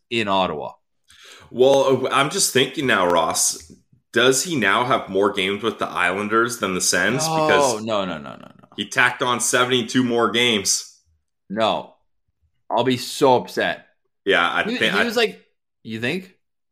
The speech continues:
Speaker 2: He, he played longer, uh, with the Islanders than you probably think to start. Like he,
Speaker 1: No! Filsey!
Speaker 2: Yeah, sorry.
Speaker 1: Three hundred and three. He played four more games with
Speaker 2: I'm
Speaker 1: the
Speaker 2: sorry,
Speaker 1: Islanders.
Speaker 2: Ross, to do that to you, but, uh, <laughs> but we,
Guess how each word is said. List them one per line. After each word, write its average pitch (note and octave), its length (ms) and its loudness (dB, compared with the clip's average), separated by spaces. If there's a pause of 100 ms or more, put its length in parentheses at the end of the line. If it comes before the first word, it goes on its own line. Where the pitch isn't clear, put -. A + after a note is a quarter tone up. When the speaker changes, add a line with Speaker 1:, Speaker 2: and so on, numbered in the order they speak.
(180)
Speaker 2:
He, B2 160 0
he C#3 300 -6
played E3+ 360 0
longer, B2+ 540 4
uh, F#2 400 2
with G#2 160 -2
the G2+ 60 0
Islanders F#2+ 560 0
than F2+ 240 0
you F#2 160 -4
probably G2 300 0
think F2 260 -6
to D#2 100 -8
start. - 400 -4
Like D#2 200 -10
he, - 60 -6
Speaker 1:
No! D#4+ 920 8 (680)
Filsey! C#4 680 2 (120)
Speaker 2:
Yeah, D#2+ 600 0
sorry. F2 640 2
Speaker 1:
Three - 80 0
hundred C#4 320 0
and G#3+ 200 -4
three. A#3 380 -6
He E3 80 -12
played B3 280 -2
four C#4+ 380 0
more C4 260 2
games A3 560 -2
with - 40 -20 (100)
Speaker 2:
I'm G2 200 2
Speaker 1:
the F#2 60 -2
Speaker 2:
sorry, F2 580 2
Speaker 1:
Islanders. D#2+ 180 0
Speaker 2:
Ross, D#2 480 -2
to E2+ 120 -4
do E2 300 -4
that D#2 280 -2
to E2+ 120 -8
you, D2+ 280 -2
but, D#2 400 -4
uh, D#2+ 380 0
<laughs> C3+ 1080 -4
but A#2 240 0
we, C3+ 240 6